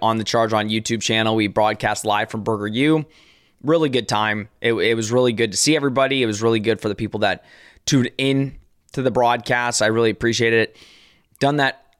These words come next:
two straight games for Kansas and Oklahoma. And, I mean,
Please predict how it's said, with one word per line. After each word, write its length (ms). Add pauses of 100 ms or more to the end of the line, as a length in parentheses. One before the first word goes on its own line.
(120)
two 200
straight 320
games 360
for 220
Kansas 420
and 100
Oklahoma. 680 (500)
And, 680 (200)
I 40
mean, 440